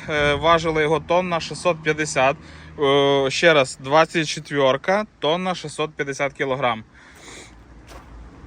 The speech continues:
Реверс з нейтральною передачею, е, ручне гальмо, повний привід, повишені, понижені,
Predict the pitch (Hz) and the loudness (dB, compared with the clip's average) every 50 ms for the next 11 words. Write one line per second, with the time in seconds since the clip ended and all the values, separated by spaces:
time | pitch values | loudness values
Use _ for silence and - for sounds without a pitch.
0 | - - - 135 156 170 170 170 165 170 180 196 - - - - - - 147 139 | -12 -4 0 4 4 6 6 6 4 2 0 -2 -4 -8 -10 -12 -10 -8 -8 -2
1 | 147 165 175 170 180 180 175 170 165 165 165 151 143 160 160 156 160 147 143 139 | 0 0 0 2 2 2 2 2 2 -2 -4 -4 -2 0 0 2 2 2 2 2
2 | 139 139 - 165 160 165 185 190 180 - - - - - - - - - - 143 | 2 0 -2 -4 -4 -4 -4 -6 -8 -12 -18 -20 -20 -20 -18 -16 -14 -6 -2 0
3 | 143 147 151 160 165 160 - - 185 170 165 170 160 156 156 151 147 147 156 175 | 2 2 2 0 -2 -4 -4 -4 -2 -2 0 0 0 0 -2 -2 0 0 0 0
4 | 196 185 - - - - - - - - - - - - - - - - 170 175 | -2 -4 -10 -18 -20 -20 -20 -20 -20 -20 -20 -20 -20 -20 -20 -20 -6 0 0 0
5 | 170 175 175 170 165 165 156 156 156 160 170 180 185 - - - - - - - | 2 0 -2 -2 0 0 2 2 4 2 2 0 -2 -6 -16 -18 -18 -18 -18 -10
6 | - 156 156 160 175 170 - 185 175 175 165 165 165 156 151 147 147 151 160 165 | -4 -2 0 0 0 0 0 -2 -4 -4 -4 -2 -2 0 0 0 0 -2 -4 -6
7 | 180 185 | -6 -8